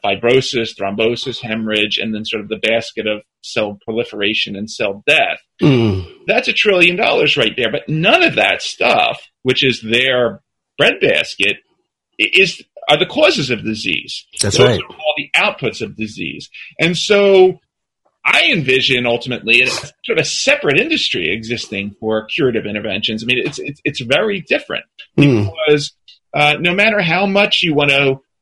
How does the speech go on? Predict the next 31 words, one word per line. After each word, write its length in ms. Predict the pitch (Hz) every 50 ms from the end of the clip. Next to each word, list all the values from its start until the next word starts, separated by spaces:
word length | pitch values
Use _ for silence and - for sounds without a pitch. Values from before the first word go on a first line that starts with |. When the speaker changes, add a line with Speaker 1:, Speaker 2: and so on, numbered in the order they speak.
| _ -
Speaker 1:
uh, 560 | - 120 123 123 123 123 120 120 120 123 120 - - - 139
do 220 | - - 156 220 247
things 400 | 247 - 160 143 131 135 117 123
this 240 | 123 120 113 - -
way 240 | 113 107 104 110 120
and 100 | 117 117
how 180 | 123 131 135 139
much 220 | 135 135 131 -
you 80 | 135 120
wanna 160 | 120 120 120
follow 440 | - - 123 117 123 131 131 120 123
sort 240 | 120 - - 113 117
of 120 | 113 113
the 140 | 113 113 110
gold 300 | - 123 127 123 123 127
standard 460 | - - 135 123 120 117 117 113 -
clinical 380 | - 208 247 359 - - - 131
model 440 | 120 110 104 - - 104 107 120 - - _ _ -
that 100 | - - -
basically 440 | 139 147 147 - 131 127 123 131 120
looks 340 | 117 120 208 - - - -
at 80 | -
outputs 540 | - - 110 - - _ - 107 101 - -
and, 120 | 117 113
"Hey, 300 | 120 123 - - - 120 110
let's 180 | 117 139 -
divide 380 | - 147 110 123 127 127 131 123
these, 320 | 127 131 135 127 120 - - 123
uh, 80 | 110 -
two 140 | - 127 113
groups 520 | - - 202 202 190 185 - - - -